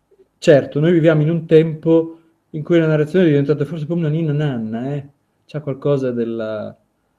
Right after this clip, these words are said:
del nursery rhyme, qualcosa così che serve a fare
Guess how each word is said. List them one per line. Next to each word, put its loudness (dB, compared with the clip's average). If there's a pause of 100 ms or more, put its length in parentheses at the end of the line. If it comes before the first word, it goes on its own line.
(380)
del -16
nursery -6
rhyme, -6
qualcosa -14
così -10
che -20
serve -12
a -18
fare -10